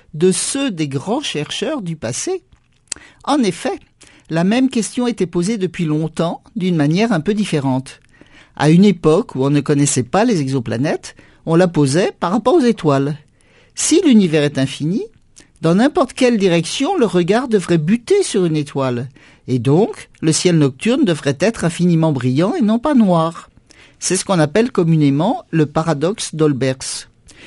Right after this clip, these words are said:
Ce paradoxe a été levé grâce à l'expansion de l'univers.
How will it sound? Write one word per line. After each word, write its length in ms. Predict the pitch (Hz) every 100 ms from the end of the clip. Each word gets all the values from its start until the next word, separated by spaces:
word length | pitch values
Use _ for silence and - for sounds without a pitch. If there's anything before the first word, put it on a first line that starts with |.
| - -
Ce 160 | -
paradoxe 600 | 247 240 180 160 208 -
a 40 | 170
été 180 | 165 165
levé 380 | 151 147 220
grâce 320 | 240 175 185 160
à 60 |
l'expansion 580 | 156 - - 143 - 302
de 100 | 214
l'univers. 680 | 160 160 214 277 277 233